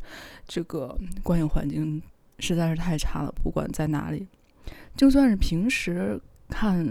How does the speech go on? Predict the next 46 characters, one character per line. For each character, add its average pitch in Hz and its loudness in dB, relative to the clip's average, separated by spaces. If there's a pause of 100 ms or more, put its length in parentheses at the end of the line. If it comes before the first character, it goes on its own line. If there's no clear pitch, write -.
(160)
任 190 2
何 175 0
的 156 4
影 139 0
展， 156 -2
包 151 -2
括 165 -2 (340)
之 - 0
前 135 0 (120)
的 143 2
上 160 0
影 143 -2
节 - -8
的 - -8
话， 165 -6 (960)
本 151 4
就 208 2
不 185 0
会 339 4
有 185 4
这 170 -4
么 160 0
多 147 -2
的 - -6
这 - -2
个 - -2
评 147 0
审 165 -2
啊 - -4 (160)
说 147 0
话， - -8 (220)
但 156 -2
是 - -6 (420)
因 185 2
为 185 2
昨 143 0
天 180 0 (440)
差 - 6
不 180 6
多 185 2
是 175 0
从 165 8
下 180 2
午 - 0
一 165 -2
点 - -4